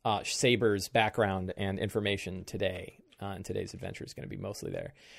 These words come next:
We have Shane Husk, a hobgoblin, uh, wizard, crime novelist, sage, wrote a best-selling book about the Mournland and wants to see if they can do it again. Uh, previously served with the heirs of, uh, Dakan as a military strategist and historian. Ancestors fought in the Great War, uh, retired early to a career, and is looking to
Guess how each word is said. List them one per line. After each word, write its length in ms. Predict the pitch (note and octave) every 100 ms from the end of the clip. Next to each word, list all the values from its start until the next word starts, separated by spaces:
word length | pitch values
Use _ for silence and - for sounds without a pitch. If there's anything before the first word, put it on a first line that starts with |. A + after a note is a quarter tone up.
| -
We 120 | C3+
have 120 | C#3
Shane 320 | - - F3 F3
Husk, 420 | - E3+ F#3+ -
a 100 | -
hobgoblin, 760 | - C#3 C3 B2+ B2 A2 - -
uh, 200 | A2 G#2
wizard, 420 | C#3 D3 D#3+ D3+
crime 220 | D3+ C#3+
novelist, 420 | C#3+ C3+ C#3 B2+ -
sage, 280 | B2+ B2+
wrote 160 | A#2+ A#2
a 40 |
best-selling 440 | G2 B2 - B2+ A2+
book 160 | A#2+
about 160 | A2+ A2
the 80 | G#2+
Mournland 400 | A#2 A#2+ A2+ A2+
and 80 | G#2+
wants 140 | A2
to 80 | G2
see 180 | A2 A2
if 80 |
they 80 | F#2+
can 300 | F#2+ G2+ G#2 G2+
do 120 | A2
it 60 | G#2+
again. 340 | C3+ C3 B2 - - - - -
Uh, 100 | A#2
previously 480 | - D#3 D3+ D3
served 460 | B2+ - C3+ C3+ A#2
with 100 | A2+
the 140 | A2+
heirs 240 | A#2 B2 A2+
of, 280 | G#2+ G#2 -
uh, 160 | G#2+ G2+
Dakan 380 | A2+ A2+ B2 A#2
as 100 | G2+
a 60 |
military 400 | G#2+ A2+ B2 G#2+
strategist 440 | - G#2+ A2 G#2+ G2
and 120 | G2
historian. 640 | F#2+ B2+ A2+ A2+ A2+ B2 - _ - _ _
Ancestors 460 | C#3 C#3+ C#3+ C3 -
fought 160 | B2
in 20 | G#2+
the 80 |
Great 220 | G2+ A2 A2
War, 520 | G#2+ G#2+ G#2 G#2 -
uh, 160 | - G#2
retired 380 | A2 C#3+ C3 A#2+
early 220 | A2+ A2+
to 100 | G#2+
a 60 | G2+
career, 340 | - A2+ A2
and 180 | G2 G#2+
is 140 | G2+
looking 240 | A#2 A2+
to 80 | A2+